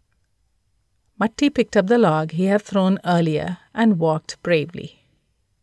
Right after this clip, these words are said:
He dipped the log into the river. This time around,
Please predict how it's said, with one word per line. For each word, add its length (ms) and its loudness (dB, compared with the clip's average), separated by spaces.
He 260 0
dipped 260 -2
the 100 -2
log 340 -2
into 260 -2
the 120 4
river. 360 0
This 180 0
time 240 4
around, 420 -2